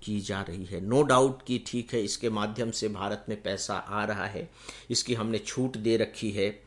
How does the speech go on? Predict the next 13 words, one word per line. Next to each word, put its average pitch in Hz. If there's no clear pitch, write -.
आपको -
ध्यान 139
होगा 131
कि 127
कुछ 139
दिनों 120
पहले 113
ही 113
भारत 107
सरकार 104
ने 107
चाइना 117
को 110